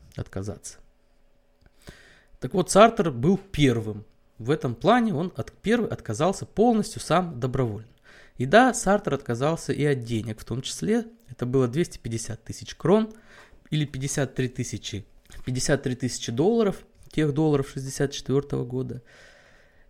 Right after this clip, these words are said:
И деньги вернулись в фонд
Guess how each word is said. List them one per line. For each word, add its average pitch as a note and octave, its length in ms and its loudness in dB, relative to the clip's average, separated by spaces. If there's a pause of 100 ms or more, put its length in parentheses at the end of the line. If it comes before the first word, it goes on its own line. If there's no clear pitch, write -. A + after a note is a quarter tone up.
(100)
И D3+ 520 0 (1500)
деньги F#3+ 680 4
вернулись D3 680 0 (220)
в C3+ 260 -4
фонд - 500 -4